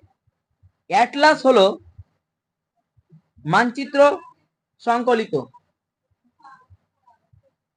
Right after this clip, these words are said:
অপশন নাম্বার বি। চলো নেক্সট, নাম্বার পনেরো বলছে জমির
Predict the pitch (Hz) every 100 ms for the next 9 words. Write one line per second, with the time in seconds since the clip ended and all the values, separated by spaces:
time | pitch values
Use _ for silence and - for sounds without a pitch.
0 | _ _ _ _ _ _ _ _ _ -
1 | 185 - 262 262 262 233 240 147 - _
2 | _ _ _ _ _ _ _ _ _ _
3 | _ _ _ _ _ _ _ _ _ _
4 | _ _ _ _ _ _ _ - - _
5 | _ _ _ _ _ _ 196 190 208 208
6 | - - _ _ _ _ _ _ 160 196
7 | 240 285 285 294 302 208 262 - - _
8 | _ _ _ _ _ _ _ _ _ _
9 | 175 208 220 196 254 302